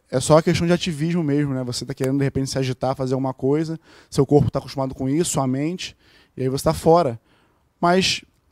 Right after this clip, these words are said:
Deus aproveita tudo isso, né? Aproveita esse novo momento, essa nova situação, essa, essa crise, pra quê? Pra no meio dela, inclusive, é, um presidente clamar um jejum,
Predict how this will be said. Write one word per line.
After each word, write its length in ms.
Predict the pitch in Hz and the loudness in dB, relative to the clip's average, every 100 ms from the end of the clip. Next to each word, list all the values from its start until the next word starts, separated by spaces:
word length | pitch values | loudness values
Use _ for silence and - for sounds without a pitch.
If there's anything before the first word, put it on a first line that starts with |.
| _ _ _ _ _ - | _ _ _ _ _ -4
Deus 280 | 127 180 196 | 6 6 6
aproveita 420 | 185 175 180 190 | 4 4 2 -2
tudo 320 | - 202 165 | -4 -6 -4
isso, 420 | 123 110 - - _ _ _ _ _ - | -4 -6 -10 -14 _ _ _ _ _ -6
né? 320 | 135 143 147 - _ _ _ | -4 -4 -6 -14 _ _ _
Aproveita 400 | 127 131 147 160 | 4 6 6 2
esse 160 | - | 0
novo 260 | 160 170 175 | 2 2 2
momento, 640 | 165 147 160 190 - 208 - _ - _ - | 2 2 2 0 -2 -10 -12 _ -20 _ -10
essa 240 | 131 - | -8 -4
nova 320 | 143 151 175 170 | 2 6 6 6
situação, 840 | - 156 151 - 165 185 196 220 - _ - - - - | 4 2 2 2 2 2 0 -8 -18 _ -20 -20 -20 -10
essa, 520 | 120 131 - 151 135 - | -2 0 2 2 2 0
essa 180 | - | -2
crise, 600 | 151 160 170 214 196 220 - _ _ _ | 2 6 6 6 4 -4 -8 _ _ _
pra 160 | - 175 | 2 2
quê? 340 | - 151 110 110 _ _ _ - | 4 2 0 -6 _ _ _ 0
Pra 140 | 156 | 2
no 80 | 170 | 4
meio 240 | 175 233 196 | 4 2 2
dela, 360 | 170 214 220 | 4 4 4
inclusive, 800 | 185 175 170 147 202 220 165 143 | 2 2 2 2 0 0 0 0
é, 280 | 147 151 156 | 2 2 2
um 160 | 170 | 2
presidente 920 | 175 190 175 156 165 202 - 220 214 226 _ _ _ _ _ _ _ - _ _ - | 4 4 4 0 0 0 -4 -8 -8 -12 _ _ _ _ _ _ _ -20 _ _ 2
clamar 320 | 214 196 185 | 6 6 6
um 100 | 208 | 4
jejum, 380 | 233 202 196 | 2 0 -2